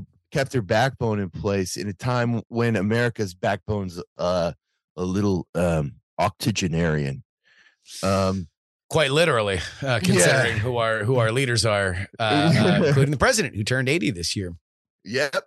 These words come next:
Speaker 1: that's, that, that was a thing that we,
Speaker 2: China,
Speaker 1: that we're
Speaker 2: China, are you
Speaker 1: through.
Speaker 2: worried about China?
Speaker 1: Oh, always. Yeah, but also, but
Speaker 2: China.
Speaker 1: also it's like, <laughs> uh, but also, like, if you use the word infrastructure, I think, like, literally, have you seen the, the gif on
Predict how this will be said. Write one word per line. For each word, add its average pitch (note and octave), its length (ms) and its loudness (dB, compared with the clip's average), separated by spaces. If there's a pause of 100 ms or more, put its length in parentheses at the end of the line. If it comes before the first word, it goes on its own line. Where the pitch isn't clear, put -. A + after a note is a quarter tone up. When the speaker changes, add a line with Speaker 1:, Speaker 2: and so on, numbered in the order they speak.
(160)
Speaker 1:
that's, C#3+ 560 -2
that, A2 300 2
that C3+ 180 2
was D#3 120 2
a D#3+ 60 0
thing D3 440 -2
that A2+ 140 0
we, A2 180 0
Speaker 2:
China, G2 360 4
Speaker 1:
that A2+ 140 2
we're C3+ 80 2
Speaker 2:
China, E3+ 260 4
are D#3 60 4
you D3+ 100 4
Speaker 1:
through. D#3 60 2
Speaker 2:
worried F3+ 180 4
about E3 180 2
China? G#2 480 0 (800)
Speaker 1:
Oh, F2 160 0
always. G2 720 0 (180)
Yeah, C3 380 2
but B2 220 0
also, F3 380 0
but G#3 60 4
Speaker 2:
China. G3+ 120 2
Speaker 1:
also F3+ 380 0
it's C#3 140 -8
like, B2+ 200 -2 (520)
<laughs> F3+ 600 0 (800)
uh, C#3+ 260 2 (160)
but C3+ 100 4
also, F3+ 400 2
like, C3 360 2
if C3+ 120 0 (280)
you A#2 160 -2
use D#3 240 0
the C3+ 100 0
word B2 180 0
infrastructure, G2 840 -4 (300)
I D3 140 2
think, C3+ 340 -2
like, G2+ 260 0
literally, B2+ 500 2
have C#3 120 2
you C#3+ 60 0
seen F#3+ 260 2
the, D#3 120 2
the B2 200 -2
gif A#2 420 -2
on G2+ 280 -2